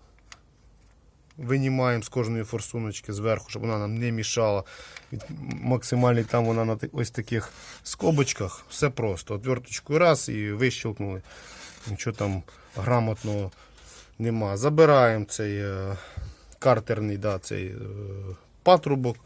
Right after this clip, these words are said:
вентиляції картера, щоб нам нічого не мішало. Як бачимо, там все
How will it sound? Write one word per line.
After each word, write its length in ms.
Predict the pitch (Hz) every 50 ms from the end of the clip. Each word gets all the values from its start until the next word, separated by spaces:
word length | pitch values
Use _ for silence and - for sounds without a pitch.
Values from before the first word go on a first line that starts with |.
| - - -
вентиляції 680 | 117 120 113 107 123 113 120 117 110 107 - - 110 95
картера, 400 | - 113 107 104 104 104 101 95
щоб 160 | 104 104 107
нам 240 | 110 110 107 107 110
нічого 300 | 107 - - - 120 113
не 80 | 107
мішало. 480 | 104 101 - - - 101 95 92 98 - - - - - - - - - - - - - _ _ -
Як 120 | 110 113
бачимо, 460 | 117 127 135 131 123 - 113 107 104 104
там 160 | - 110 104
все 340 | 101 - - - 113 107